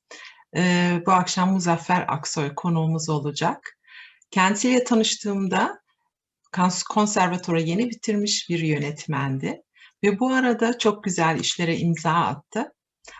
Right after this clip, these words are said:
Ama gelin bunları kendisinden dinleyelim. Başlamadan önce sana,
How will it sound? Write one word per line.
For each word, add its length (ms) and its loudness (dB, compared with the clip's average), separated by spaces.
Ama 180 4
gelin 480 6
bunları 420 4
kendisinden 800 -2
dinleyelim. 340 -8
Başlamadan 560 4
önce 240 2
sana, 360 4